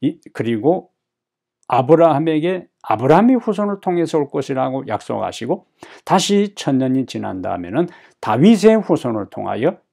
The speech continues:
메시아가 오실 것을 말씀하신 거예요. 근데 여기서 우리가 다윗의 나라 통일 이스라엘,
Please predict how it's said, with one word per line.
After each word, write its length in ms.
메시아가 840
오실 320
것을 420
말씀하신 920
거예요. 240
근데 180
여기서 300
우리가 560
다윗의 760
나라 540
통일 480
이스라엘, 760